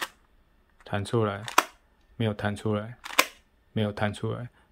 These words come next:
那所以我们很确定这个上面的极性的分布是两个 N、两个 S，而且，而且两个 N、两个 S 它们都是相邻的。那我们来看一下方块要怎么拿啊。那我们先转动一次 U 层，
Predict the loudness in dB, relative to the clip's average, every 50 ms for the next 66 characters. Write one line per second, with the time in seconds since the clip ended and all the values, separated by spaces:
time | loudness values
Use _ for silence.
0 | _ _ -6 2 6 6 8 8 8 6 2 0 -4 -6 -2 0 0 0 0 0
1 | -4 0 0 2 2 2 0 -4 -8 _ _ -20 -20 _ _ _ _ _ _ _
2 | _ _ 2 4 6 8 8 6 4 2 0 -2 -4 -6 -10 -14 -16 _ _ _
3 | _ -2 -2 0 2 4 2 2 2 4 4 4 4 4 2 0 -2 -2 -2 -2
4 | -2 -2 -2 -2 -2 2 4 4 4 4 0 -6 -10 _ _ -4 -2 -2 -2 -2
5 | -4 -4 -4 -4 -4 -8 -12 -14 -16 -16 -20 -18 -14 -2 -2 -2 -2 0 0 0
6 | 2 4 4 2 2 0 -2 -2 -4 -2 0 2 2 0 0 -4 -10 -16 _ _
7 | _ _ _ _ _ -20 _ _ -20 _ _ _ _ _ _ _ -4 -2 -2 -2
8 | -2 -4 -4 -4 -6 -2 0 0 2 2 0 0 0 0 -2 -4 -4 -4 -4 -4
9 | -6 -8 -10 -10 -10 -12 -12 -14 -18 -20 -20 -20 -20 -20 -20 _ -10 -4 -2 -2
10 | -2 -2 -4 -4 -2 2 2 2 2 4 4 2 2 2 0 -8 _ _ _ -20
11 | _ _ 2 2 2 4 4 2 2 2 0 -2 -4 -4 -4 -6 -6 -6 -8 -8
12 | -8 -8 -10 -12 -14 _ _ -20 -20 -20 -20 -20 -20 _ _ _ _ _ _ _
13 | _ _ -4 -4 -4 -4 -4 -6 -2 2 4 4 4 4 2 0 0 -2 -4 -4
14 | -4 -4 -4 0 4 8 8 8 8 6 2 -2 -4 -6